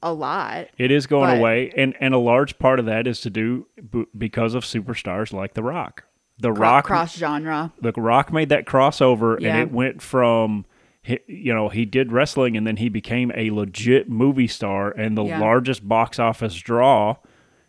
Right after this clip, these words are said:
Speaker 2: And people went, "Oh, he was a wrestler? Oh, oh." He was a wrestler. And then it became popular for, for the Dennis Rodman's.
Speaker 1: Yeah.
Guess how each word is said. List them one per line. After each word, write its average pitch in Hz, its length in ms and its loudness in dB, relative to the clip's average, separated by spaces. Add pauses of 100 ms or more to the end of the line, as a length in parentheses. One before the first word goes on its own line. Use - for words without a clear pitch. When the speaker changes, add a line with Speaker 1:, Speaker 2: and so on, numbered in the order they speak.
Speaker 2:
And 104 180 -4
people 120 220 0
went, 117 200 0
"Oh, 123 180 2
he 120 100 2
was 139 140 -2
a 127 40 0
wrestler? 120 540 0
Oh, 123 380 0 (300)
oh." 165 360 0 (280)
He 135 120 -6
was 143 100 -4
a 113 60 -6
wrestler. 113 320 -2
And 123 180 0
then 165 100 4
it 170 80 -2
became 127 440 2 (260)
popular 143 540 2
for, 113 320 2
for 110 580 0
the 104 380 -2 (560)
Dennis 107 320 -2
Rodman's. 101 800 -2
Speaker 1:
Yeah. 180 200 -8